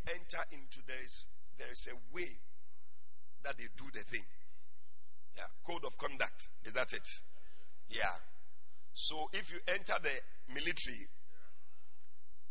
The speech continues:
there is a code of conduct. Yeah, you are not supposed to wear chalote to town. Isn't it? You cannot.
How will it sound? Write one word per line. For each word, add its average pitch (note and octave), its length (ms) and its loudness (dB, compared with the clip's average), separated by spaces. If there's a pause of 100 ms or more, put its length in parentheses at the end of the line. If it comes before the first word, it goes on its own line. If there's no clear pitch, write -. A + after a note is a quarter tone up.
(160)
there - 140 6
is - 200 4
a D#3+ 60 2
code - 280 2
of D#3+ 120 0
conduct. - 560 0 (1040)
Yeah, C#3 200 0
you C3+ 120 2
are E3+ 60 8
not G#3+ 140 2
supposed - 320 0
to D#3+ 60 -2
wear E3 140 0
chalote D3+ 460 0
to B2 160 -2
town. A#2 240 2 (1300)
Isn't D3+ 280 2
it? A#2+ 160 0 (640)
You A3 120 2
cannot. - 400 4